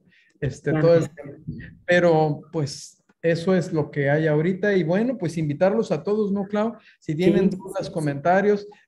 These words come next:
Speaker 1: vamos a empezar a trabajar para mejorar las condiciones de los puertos. Clau está participando en distintas iniciativas en el, en el Poder Legislativo. Hay algunas que incluso,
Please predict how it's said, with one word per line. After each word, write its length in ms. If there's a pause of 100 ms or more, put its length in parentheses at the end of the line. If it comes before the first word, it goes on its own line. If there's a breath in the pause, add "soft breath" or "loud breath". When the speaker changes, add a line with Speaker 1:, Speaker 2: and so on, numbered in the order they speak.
Speaker 1:
vamos 260
a 40
empezar 280
a 80
trabajar 440
para 160
mejorar 420
las 140
condiciones 560
de 60
los 180
puertos. 440
Clau 220
está 300
participando 1000 (300 loud breath)
en 160
distintas 480
iniciativas 960
en 300
el, 400
en 180
el 140
Poder 280
Legislativo. 720
Hay 100
algunas 400
que 100
incluso, 540